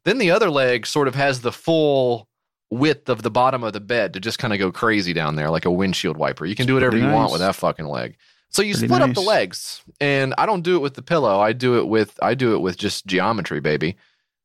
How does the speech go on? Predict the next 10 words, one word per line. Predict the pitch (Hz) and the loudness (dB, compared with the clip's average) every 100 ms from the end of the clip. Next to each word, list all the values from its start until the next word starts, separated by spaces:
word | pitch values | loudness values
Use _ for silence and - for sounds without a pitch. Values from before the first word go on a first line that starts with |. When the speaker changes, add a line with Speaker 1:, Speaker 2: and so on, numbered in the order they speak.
| _ | _
Speaker 1:
Um, | 113 110 104 101 95 147 107 95 _ _ _ _ | 0 2 2 2 0 -2 -4 -12 _ _ _ _
Speaker 2:
<laughs> | - - - - | -18 -14 -10 -2
Speaker 1:
but | 156 | -2
as | 143 | -2
far | - 170 165 | 2 2 4
as, | 147 131 | 2 -2
do | 147 147 | 0 2
I | 143 | 2
then | 147 180 | 0 -2
think, | 160 175 - | 0 -2 -4